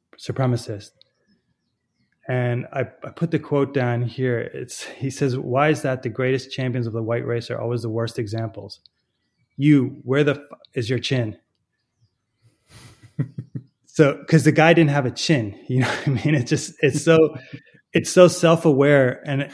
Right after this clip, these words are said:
at the same time, it's so dead on, man. If you've seen, you know,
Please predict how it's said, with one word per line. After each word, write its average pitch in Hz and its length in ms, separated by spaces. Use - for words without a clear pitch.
at 127 120
the 135 80
same 147 320
time, 151 420
it's 131 200
so 143 240
dead 123 320
on, 127 340
man. 113 220
If 113 160
you've 135 140
seen, 156 520
you 147 140
know, 123 220